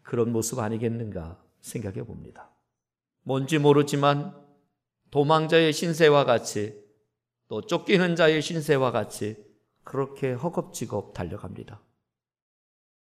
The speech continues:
그 인생을 되돌아보면은 늘 허무함과 공허함과 뭔가 모르지만 외로움과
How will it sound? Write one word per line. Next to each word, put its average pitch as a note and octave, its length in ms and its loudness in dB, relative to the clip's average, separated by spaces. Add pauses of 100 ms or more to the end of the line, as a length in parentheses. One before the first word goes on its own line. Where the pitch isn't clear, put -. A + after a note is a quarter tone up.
(380)
그 D3 120 -6
인생을 E3 480 4
되돌아보면은 C3+ 1040 4 (600)
늘 A#2 440 -2
허무함과 B2 1040 -4 (420)
공허함과 A#2 1000 0 (720)
뭔가 E3 460 4
모르지만 D#3 520 0
외로움과 B2+ 880 0